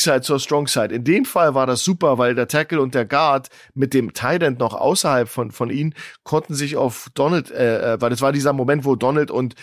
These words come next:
Speaker 2: Von Miller auf einer Seite waren wieder.
Speaker 1: Ja.
Speaker 2: Double
Speaker 1: Ja.
Speaker 2: Team, Double Team auf Donald und das hat ja auch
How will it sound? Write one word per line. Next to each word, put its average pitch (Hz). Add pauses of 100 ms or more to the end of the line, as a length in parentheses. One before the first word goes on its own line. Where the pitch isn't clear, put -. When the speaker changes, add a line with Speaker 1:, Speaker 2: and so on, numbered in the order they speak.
(160)
Speaker 2:
Von 127
Miller 156
auf 123
einer 113
Seite 127
waren 104
wieder. 123
Speaker 1:
Ja. 107
Speaker 2:
Double 165
Speaker 1:
Ja. 202
Speaker 2:
Team, 180 (220)
Double 156
Team 160
auf 127
Donald 139
und 120
das 117
hat 110
ja 185 (140)
auch 147